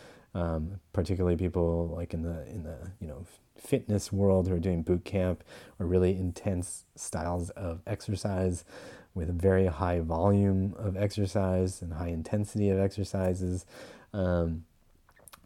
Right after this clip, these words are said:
people who are doing too much also end up with pain. People who are doing too little get a, get pain, but it, the solution is different, right? And in,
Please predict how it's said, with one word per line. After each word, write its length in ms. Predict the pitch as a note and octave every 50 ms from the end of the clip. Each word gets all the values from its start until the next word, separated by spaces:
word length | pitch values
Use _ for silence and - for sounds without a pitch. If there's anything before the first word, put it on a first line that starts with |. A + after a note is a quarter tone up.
| _ _
people 240 | - A#2 G#2+ B2 A#2
who 60 | A#2+
are 80 | A#2+ A#2
doing 240 | A2 A#2+ A#2 G#2+ G2
too 140 | - - A#2
much 440 | A2+ B2 A#2+ A2+ G2+ - - - - -
also 360 | F#2+ G2+ G2+ - - G2+ G2
end 180 | - G2+ F#2 F2
up 140 | F2 F2 -
with 160 | F2 E2 -
pain. 400 | - B2 A#2 F#2+ E2 D#2 D#2 D#2+
People 240 | F#2+ F2+ G2 G2 G2+
who 60 | G#2
are 40 | G2+
doing 260 | G2+ A2+ A2+ G#2+ G2
too 200 | - - B2+ B2
little 360 | C#3 F3+ G3 E3 C3 G#2+ G2
get 160 | F#2 G2+ F#2+
a, 180 | G2 F#2 F2+ G2 G#2+ - _ _ _ _ _ _ _ _ - -
get 240 | - C3 C3 A2 -
pain, 340 | - D3 D#3 B2 G2+ F#2+ F#2
but 100 | F2 E2+
it, 140 | F2 F2 - _ - B2 - - - - - - - - - -
the 100 | - G2
solution 420 | - - G#2+ G#2 G#2 G2+ - F#2+
is 120 | F2+ F2+ F2+
different, 400 | E2+ G#2+ F#2+ - - - - -
right? 320 | G2 F#2 F#2+ A#2 B2+ - - - - - - - - - - - _ _ -
And 260 | D3+ D3 D3 C#3 A#2+ - _ _ _ _ _ _ _ _ _ _ _ _ _ _ -
in, 280 | D3 C#3 C3+ B2+ A#2